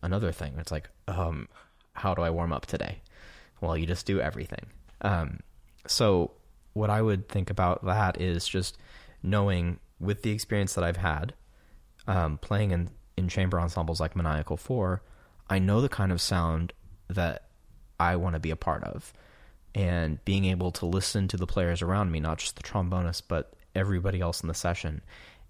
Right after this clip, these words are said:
and listening to their blend and seeing how I can contribute to that and make it greater, um, was just the best.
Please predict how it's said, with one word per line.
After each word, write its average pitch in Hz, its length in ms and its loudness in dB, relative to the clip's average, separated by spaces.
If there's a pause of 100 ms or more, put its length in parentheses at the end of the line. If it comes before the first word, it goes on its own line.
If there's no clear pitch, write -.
and 85 320 0
listening 92 400 0
to 87 120 -2
their 95 180 2
blend 87 380 0
and 76 100 -2
seeing 87 240 0
how 85 240 0
I 87 140 2
can 85 180 -4
contribute 85 720 -2 (500)
to 98 140 0
that 80 400 0
and 95 120 -2
make 85 220 -2
it - 160 -4
greater, 92 560 0 (720)
um, 82 440 0 (340)
was 95 340 0
just - 440 -2 (460)
the 98 140 -2
best. - 420 -4